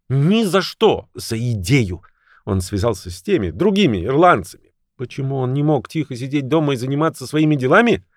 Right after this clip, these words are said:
Для одних он мученик, для других предатель, а мне кажется, он просто дурак». Примечание. Роджер Дэвид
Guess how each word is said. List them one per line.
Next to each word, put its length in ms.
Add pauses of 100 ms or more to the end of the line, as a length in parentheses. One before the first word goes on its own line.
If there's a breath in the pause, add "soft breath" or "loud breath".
(460)
Для 180
одних 440
он 120
мученик, 580
для 160
других 460
предатель, 640
а 60
мне 320
кажется, 600
он 360
просто 760
дурак». 680 (540)
Примечание. 760 (460)
Роджер 600
Дэвид 640